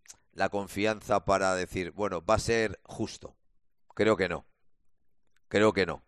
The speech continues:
No sé por qué, pero es uno de los árbitros de cámara de la, del comité técnicos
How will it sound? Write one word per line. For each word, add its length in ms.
No 240
sé 160
por 220
qué, 160
pero 160
es 100
uno 140
de 60
los 180
árbitros 640
de 200
cámara 480
de 180
la, 500
del 160
comité 380
técnicos 720